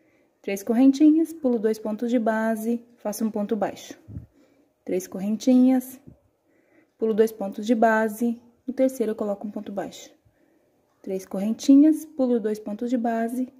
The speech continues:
no terceiro eu coloco um ponto baixo. E assim sucessivamente. Agora eu repito a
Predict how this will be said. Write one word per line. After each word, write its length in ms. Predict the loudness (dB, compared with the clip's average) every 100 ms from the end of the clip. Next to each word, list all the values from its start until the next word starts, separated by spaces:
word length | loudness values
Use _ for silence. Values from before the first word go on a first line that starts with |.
| _ _ _ 0
no 80 |
terceiro 440 | 0 0 0 0 0
eu 20 |
coloco 340 | -2 -4 -4
um 40 | -8
ponto 260 | -8 -8
baixo. 380 | -8 -10 -14 -20 -20 _ _ _ _ _ _ 2
E 80 |
assim 200 | 4 6
sucessivamente. 880 | 6 4 -2 0 2 6 6 4 -2
Agora 220 | -2 0
eu 60 | 2
repito 520 | 2 0 -2 -2 -6
a 60 | -4